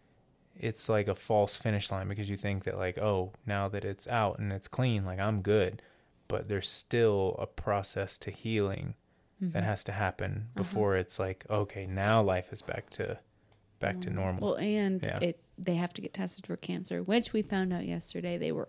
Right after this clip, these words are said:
Speaker 2: all benign. Shout out to Jesus.
Speaker 1: Yeah.
Speaker 2: <laughs> That's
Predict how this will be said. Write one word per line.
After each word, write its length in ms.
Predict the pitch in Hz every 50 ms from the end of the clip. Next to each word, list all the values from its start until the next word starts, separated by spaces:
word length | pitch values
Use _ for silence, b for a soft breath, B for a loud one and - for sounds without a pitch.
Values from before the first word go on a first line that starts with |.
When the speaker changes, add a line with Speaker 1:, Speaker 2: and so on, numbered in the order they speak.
| - -
Speaker 2:
all 420 | - - 220 220 214 220 214 214 214 B B B B B B B _
benign. 840 | - 202 185 180 180 170 175 175 165 165 160 156 160 165 170 175 190 -
Shout 360 | 180 - - - 190 185 180 175
out 220 | 175 175 - -
to 60 | - 175
Jesus. 720 | 170 165 160 160 160 160 160 165 165 - - - - - -
Speaker 1:
Yeah. 80 | - - -
Speaker 2:
<laughs> 120 | - 120
That's 360 | 240 220 226 - - - -